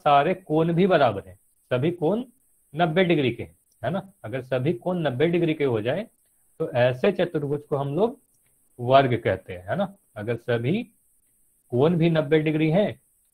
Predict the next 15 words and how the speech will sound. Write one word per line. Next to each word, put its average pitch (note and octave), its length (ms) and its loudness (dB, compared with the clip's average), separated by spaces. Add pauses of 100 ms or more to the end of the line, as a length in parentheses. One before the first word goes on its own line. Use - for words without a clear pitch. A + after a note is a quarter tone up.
(140)
और A2 120 -2
सभी B2+ 480 -2 (320)
भुजा A#2 380 2
भी D3 200 2
बराबर A2+ 420 2
है F#2+ 100 -20 (400)
तो C#3 100 -12
ऐसे A#2 420 -2
चतुर्भुज D3 460 -2
को - 120 -4
हम C#3+ 140 -2
लोग G3 260 -2 (760)
वर्ग B2 360 6
कहते G#2 340 -4
हैं। F2+ 100 -18